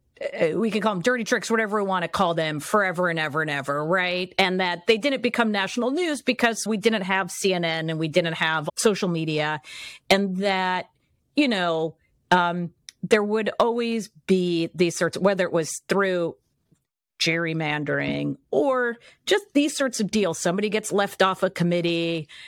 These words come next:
crossed the leader the wrong way, and they find that their business, <laughs> you know, if they're a s-, a state legislator, nobody's, uh, a-, at the,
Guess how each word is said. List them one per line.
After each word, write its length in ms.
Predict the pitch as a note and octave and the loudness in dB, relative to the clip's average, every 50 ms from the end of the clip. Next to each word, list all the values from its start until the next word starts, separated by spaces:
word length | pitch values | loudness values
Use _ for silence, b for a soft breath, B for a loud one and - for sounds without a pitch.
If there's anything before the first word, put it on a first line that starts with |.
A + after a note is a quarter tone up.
| B B B - | B B B -6
crossed 640 | - - - F3 F3 F3 F3 - - - - F3 D#3 | -2 2 2 2 2 2 0 -2 -6 -6 -6 0 2
the 100 | F#3 F3 | 2 2
leader 440 | F3 G#3+ B3+ B3 G3+ A#3 A3+ A3+ | 2 0 0 0 0 0 0 0
the 140 | G#3+ A#3 A3 | 0 0 -2
wrong 400 | F#3+ F3+ G3+ F#3+ F#3+ F#3 F3+ F3 | 0 0 0 0 0 0 -2 0
way, 460 | E3+ F3 E3+ E3+ E3+ E3+ E3 E3 D#3+ D#3+ - | 0 2 2 2 0 0 0 -2 -2 -2 0
and 160 | E3+ F3 E3+ | 0 2 2
they 120 | E3 E3 D#3 | 2 0 0
find 360 | - - E3 D#3+ D#3 D3+ D3+ | 2 2 2 2 2 0 0
that 180 | D3 C#3+ - | -2 -2 0
their 100 | - E3 | 0 0
business, 520 | D#3 C#3+ - F#3+ F3+ E3+ F3+ F3 E3 E3 - - - - - - _ _ | 0 2 2 0 2 2 0 0 0 -2 -2 -4 -8 -8 -10 -12 _ _
<laughs> 160 | - - - | -8 0 2
you 80 | - G#3 | 4 4
know, 180 | F#3 E3 D#3+ - - - | 4 2 -2 -4 0 0
if 180 | G3+ F3+ - - | 0 0 2 2
they're 160 | G#3+ F#3 F#3 | 2 2 2
a 40 | F3+ | 0
s-, 200 | F3+ - - - | -2 -4 -2 -2
a 100 | - F3 | -2 -2
state 360 | - - - - G#3 F#3 - | -2 -4 -2 0 0 2 2
legislator, 680 | F#3 F3+ F3+ E3+ F3 D#3+ - E3+ E3 D#3+ D#3+ E3 E3+ E3 B B B B | 0 0 0 0 -2 -2 0 0 0 2 2 -2 -2 -4 B B B B
nobody's, 720 | D#3+ E3+ F#3 G3 F#3+ G#3+ G3+ G3 G3 F#3+ F3+ - - - B B B B B B - | 2 4 4 4 2 0 -2 0 -2 -2 -4 -6 -8 -10 B B B B B B 4
uh, 320 | G3 F#3 F3+ F3+ F3 F3 - - | 4 4 4 2 0 -2 -2 -2
a-, 200 | - G#3 - - | -2 -2 0 0
at 140 | - F#3 - - _ | 0 0 -2 -6 _
the, 180 | - G3+ F3 D3+ | 2 2 2 2